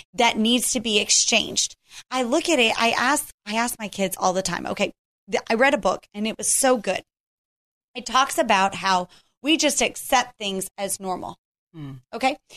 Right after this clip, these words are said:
Speaker 1: So our family is notorious for doing this. It's not that
Speaker 2: Mm-hmm.
Speaker 1: we're lazy. It's just, well, that's just the way it is. So
Speaker 2: Mm-hmm.
Speaker 1: if you get into a shower and you say, "Hey, guys," if you get into that shower, if somebody's spending the night, just don't flip on that light, because that light will make sure that your,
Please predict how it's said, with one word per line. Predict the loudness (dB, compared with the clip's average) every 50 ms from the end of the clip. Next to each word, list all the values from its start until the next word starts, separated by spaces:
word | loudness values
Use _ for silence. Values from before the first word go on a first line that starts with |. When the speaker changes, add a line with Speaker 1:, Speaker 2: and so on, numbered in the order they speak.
| -20 -20 -14
Speaker 1:
So | -4 2 4 6 6 6 4 0 -10 -20 _ _ _ _ _ _ _ _ _ -2
our | -2 -2 0
family | 2 4 4 4 6 4 4 4
is | 2 2
notorious | 0 -2 0 0 0 0 0 0 -2 -4
for | -6 -4
doing | -4 -4 -4 -6 -8
this. | -10 -12 -12 -6 -4
It's | 2 4
not | 4 4 4
that | 4
Speaker 2:
Mm-hmm. | 4 4
Speaker 1:
we're | 2
lazy. | 4 4 4 4 4 4 4 2
It's | 4 4
just, | 2 2 0 0 -4 -10 _ -8
well, | -6 0
that's | 0 2 2 2
just | -2 -2 -2
the | -2
way | 0 0
it | 2 0
is. | 0 -2 -4 0
So | 2 4 4 4
Speaker 2:
Mm-hmm. | 0 -2 -6 -8 -8 -10 -12 -14 -6 -4
Speaker 1:
if | -4 0 2
you | 0 2
get | 4 4 4 4
into | 4 4 4 4 4
a |
shower | 4 4 4 4 4 6 4 4 2
and | 0 0
you | -2
say, | 0 2 2 2
"Hey, | 4 2 2 4
guys," | 4 4 4 4 2 2 -2 -4 -10 _ _ _ _ _ _ _ _ _ _ _ _ _ _ _ _
if | -6 -4
you | 0 2
get | 4 4
into | 4 4 4
that | 4 4 4 4
shower, | 4 4 4 4 4
if | 2
somebody's | 0 0 2 2 0 0
spending | -2 -4 -6 -4 -2
the | -2
night, | -2 -2 -4 -4
just | -6 -6 -6 -2 -2
don't | 0 0 0 0 -2
flip | 0 2 2 4 4 4
on | 4 4 4 4
that | 4 6 4 4 4 4
light, | 4 4 4 2 0 -4
because | 0 0 0 2 4
that | 4 4 4 4 4
light | 4 2 2 2 2 -2
will | -2 0
make | 0 0 0 2
sure | 0 0 0 2 2 2 2
that | 4 2 2 2 2
your, | 0 2 2 4 2 2 0